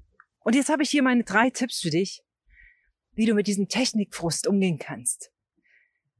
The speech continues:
Nimm dir bitte erstmal eine Sache vor. Eine.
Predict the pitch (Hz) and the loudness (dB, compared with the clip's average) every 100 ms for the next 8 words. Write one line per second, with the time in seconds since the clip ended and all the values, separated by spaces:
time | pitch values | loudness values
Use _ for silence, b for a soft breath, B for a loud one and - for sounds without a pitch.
0 | _ b b b b 233 330 330 262 254 | _ b b b b 0 2 2 0 0
1 | 214 - 240 - 247 311 254 175 156 - | 0 0 -2 2 2 4 2 0 -4 -6
2 | - 143 139 - _ _ _ _ 202 254 | -16 -14 -14 -16 _ _ _ _ -2 0
3 | 247 143 | 0 -2